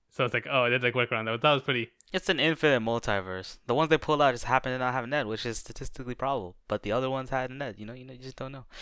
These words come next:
Speaker 2: Also, her name is M J, but it's not Mary Jane. It's Michelle
Speaker 1: Yeah.
Speaker 2: Jones. They made a, they
Speaker 1: I,
Speaker 2: made
Speaker 1: I
Speaker 2: a big deal about her last name being Watson, and I,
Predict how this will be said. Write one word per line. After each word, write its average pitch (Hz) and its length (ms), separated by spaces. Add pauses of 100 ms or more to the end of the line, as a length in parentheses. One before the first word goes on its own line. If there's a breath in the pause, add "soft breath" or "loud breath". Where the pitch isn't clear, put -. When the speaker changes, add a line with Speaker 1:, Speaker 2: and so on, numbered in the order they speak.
Speaker 2:
Also, 220 220
her 202 100
name 240 120
is 170 80
M 156 200
J, 135 100
but 127 100
it's - 80
not 113 100
Mary 117 220
Jane. 101 160
It's - 180
Michelle 123 320
Speaker 1:
Yeah. 110 200
Speaker 2:
Jones. 107 300 (260 soft breath)
They 208 60
made 339 120
a, - 60
they - 40
Speaker 1:
I, 339 140
Speaker 2:
made 240 100
Speaker 1:
I - 40
Speaker 2:
a - 60
big 185 220
deal 196 180
about 135 180
her 135 80
last 139 180
name 139 80
being 117 160
Watson, 104 520
and 113 140
I, - 80